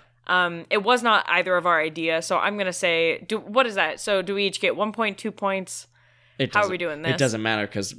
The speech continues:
Speaker 1: It's the
Speaker 2: it
Speaker 1: same.
Speaker 2: would be the same. We'll
Speaker 1: I
Speaker 2: give
Speaker 1: guess
Speaker 2: each
Speaker 1: we
Speaker 2: other
Speaker 1: could
Speaker 2: one
Speaker 1: just, okay,
Speaker 2: to
Speaker 1: we'll
Speaker 2: make
Speaker 1: just
Speaker 2: it
Speaker 1: give
Speaker 2: easy.
Speaker 1: each other one. Yeah.
Speaker 2: Yeah. Okay.
Speaker 1: Okay.
Speaker 2: So that's one. Uh, so currently it's three to two,
Speaker 1: Hmm.
Speaker 2: but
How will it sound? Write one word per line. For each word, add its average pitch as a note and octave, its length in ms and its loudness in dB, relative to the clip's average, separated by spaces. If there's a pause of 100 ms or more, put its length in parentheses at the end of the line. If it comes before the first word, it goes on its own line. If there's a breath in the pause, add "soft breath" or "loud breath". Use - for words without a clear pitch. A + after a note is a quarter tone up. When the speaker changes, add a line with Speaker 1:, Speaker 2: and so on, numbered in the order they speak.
(260)
Speaker 1:
It's - 180 -2
the E3+ 60 -8
Speaker 2:
it A#2 80 -2
Speaker 1:
same. E3 180 0
Speaker 2:
would D#3+ 60 0
be - 60 0
the G#2 80 -4
same. G#2+ 420 -6
We'll E3 120 -2
Speaker 1:
I D#3 60 2
Speaker 2:
give E3+ 80 2
Speaker 1:
guess D3 80 2
Speaker 2:
each A2 60 -4
Speaker 1:
we G#2+ 60 -2
Speaker 2:
other A2+ 140 -2
Speaker 1:
could G#2+ 100 -6
Speaker 2:
one A2 140 -4
Speaker 1:
just, A#2 120 -8 (360)
okay, E3+ 220 -2
Speaker 2:
to C#3 80 -2
Speaker 1:
we'll B2 60 0
Speaker 2:
make A#2+ 100 0
Speaker 1:
just A2+ 40 -8
Speaker 2:
it A#2 40 0
Speaker 1:
give F#2 100 0
Speaker 2:
easy. A2 300 -2
Speaker 1:
each - 200 -12
other E3+ 240 -8
one. D#3+ 300 -14
Yeah. F3+ 100 -10
Speaker 2:
Yeah. G#2 300 -2 (160)
Okay. C3+ 260 0
Speaker 1:
Okay. - 160 -4 (440 soft breath)
Speaker 2:
So D#3+ 360 4
that's D#3 320 0
one. F#3 480 4
Uh, G3 240 0 (140)
so D#3+ 520 4 (680 soft breath)
currently G#3+ 500 2
it's - 220 0
three E3+ 320 2
to G3+ 100 4
two, E3 400 2 (500)
Speaker 1:
Hmm. D#3+ 140 -18 (380 soft breath)
Speaker 2:
but E3 540 2